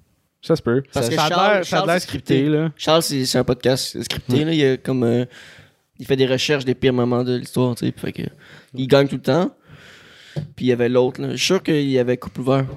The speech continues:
Speaker 2: il me semble.
Speaker 3: Ouais, euh, c-, mais c-, c'est juste parce que, en fait, le lien à cette histoire-là, là, désolé, c'est parce que je suis en train de, de checker un peu, euh, ce, ce que, ce que Willy dit, c'est que, euh,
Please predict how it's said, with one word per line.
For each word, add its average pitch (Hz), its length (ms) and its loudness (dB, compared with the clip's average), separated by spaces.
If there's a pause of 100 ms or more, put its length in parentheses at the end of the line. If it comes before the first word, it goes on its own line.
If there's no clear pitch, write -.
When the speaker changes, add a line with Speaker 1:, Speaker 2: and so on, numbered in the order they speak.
(400)
Speaker 2:
il 131 60 -4
me 123 40 -2
semble. 131 300 -2 (840)
Speaker 3:
Ouais, 135 320 0 (200)
euh, 117 420 4
c-, - 380 -6
mais 117 400 2
c-, - 280 -4
c'est - 220 -2
juste 175 180 0
parce 143 200 0
que, 139 80 0 (340)
en 123 80 0
fait, 185 160 -2
le 147 140 2
lien 135 420 0
à 117 60 0
cette - 180 -8
histoire-là, 117 580 0
là, 131 120 0
désolé, 107 260 -2
c'est 135 80 -8
parce - 140 -6
que - 80 -10
je - 60 -8
suis - 60 -6
en 107 140 -2
train 127 120 0
de, 104 60 0 (240)
de 107 120 0
checker 104 340 -2
un 131 100 2
peu, 127 140 -4
euh, 101 600 0 (440)
ce, - 180 -8
ce - 140 -10
que, 101 260 0
ce - 80 -12
que 107 80 -4
Willy 110 200 2
dit, 120 180 -2 (240)
c'est 143 160 -4
que, 131 320 0
euh, 120 220 -8